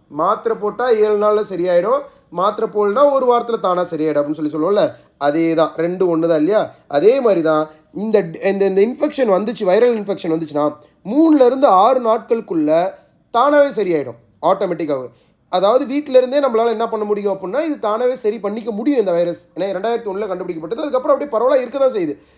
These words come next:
இது தானாவே சரியாயிடும், அதுக்கு மேல ஒண்ணும் பெருசா பிரச்சனை வராது. அப்படி மீறி ஏதாவது வந்துச்சுன்னா, சில மெக்யூ-, மெடிக்கல் ரெக்யர்மெண்ட் நமக்கு இருக்கும்.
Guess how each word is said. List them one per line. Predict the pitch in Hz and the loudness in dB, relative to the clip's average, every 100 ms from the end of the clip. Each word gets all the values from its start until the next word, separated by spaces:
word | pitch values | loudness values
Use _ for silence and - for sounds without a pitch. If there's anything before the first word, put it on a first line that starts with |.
| _ 220 | _ -10
இது | 208 220 | -4 -2
தானாவே | 220 247 262 214 | 0 2 0 0
சரியாயிடும், | 202 214 190 233 311 - _ - 254 | 0 0 2 2 0 -4 _ -4 -2
அதுக்கு | 285 262 | 0 2
மேல | 302 269 | 2 0
ஒண்ணும் | 269 202 | -4 0
பெருசா | 240 247 190 - | 0 2 0 0
பிரச்சனை | 208 254 247 170 | -6 -2 -2 2
வராது. | 190 147 - _ _ 135 | 0 0 -8 _ _ -12
அப்படி | - 202 180 | -8 -8 -6
மீறி | 247 330 285 | -6 0 0
ஏதாவது | 240 233 | 2 0
வந்துச்சுன்னா, | 202 160 160 151 151 _ _ - | -2 -4 -2 -2 -4 _ _ -4
சில | 302 320 | -2 0
மெக்யூ-, | 262 - 294 233 220 | 0 0 0 2 2
மெடிக்கல் | 294 277 240 | 4 2 2
ரெக்யர்மெண்ட் | 208 214 190 196 185 | 0 0 -2 -2 -2
நமக்கு | 180 185 185 | -4 -4 -6
இருக்கும். | 175 180 | -2 -2